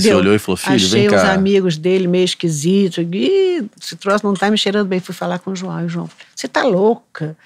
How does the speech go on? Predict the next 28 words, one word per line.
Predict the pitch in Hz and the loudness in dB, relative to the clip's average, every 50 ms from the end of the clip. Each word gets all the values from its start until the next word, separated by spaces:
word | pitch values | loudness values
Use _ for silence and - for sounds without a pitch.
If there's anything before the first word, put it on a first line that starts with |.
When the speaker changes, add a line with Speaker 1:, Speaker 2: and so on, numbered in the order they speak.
| - - - - _ - | -20 -20 -20 -20 _ -12
Speaker 1:
Você | - - 220 | -10 -8 -8
tá | - - 233 220 | -6 -4 -4 -2
maluca? | 220 208 185 165 165 226 202 - 185 | -2 -2 -2 -2 -2 -2 -2 -2 -2
Deixa | 185 202 254 - - | -2 -2 -2 -2 -2
o | |
garoto | - 185 196 208 196 - 185 | -2 -2 -2 -2 -2 -4 -6
em | |
paz, | 160 - - 170 180 202 196 185 175 | -6 -6 -4 -2 -2 0 0 -2 -2
deixa | 160 202 208 - 240 | -2 -4 -4 -2 -4
ele | 226 | -4
viver | 185 202 185 175 196 180 | -4 -4 -4 -2 -2 -2
a | 175 | -2
vida | 170 170 165 156 | -4 -6 -8 -8
dele. | 160 160 175 202 190 170 | -8 -8 -6 -6 -6 -6
Você | 175 170 - 196 175 - - _ | -6 -6 -8 -8 -10 -10 -10 _
para | - 240 247 240 | -4 -2 -2 -2
de | 247 - | -4 -4
se | - 202 | -4 -2
meter, | 196 165 - _ _ - 185 214 214 190 | -2 -2 -4 _ _ -2 0 0 0 0
não | 175 165 | -2 -4
sei | 170 - 165 | -6 -8 -12
o | 165 | -10
quê." | - 196 | -10 -10
O | 196 | -8
Cazuza | - 165 170 185 208 208 - | -6 -6 -4 -4 -4 -4 -4
tinha | - 208 | -4 -6
dezoito | 180 175 165 185 214 247 247 - - 220 | -6 -6 -6 -6 -8 -8 -8 -12 -12 -12
anos. | 180 170 165 - - | -10 -12 -12 -14 -20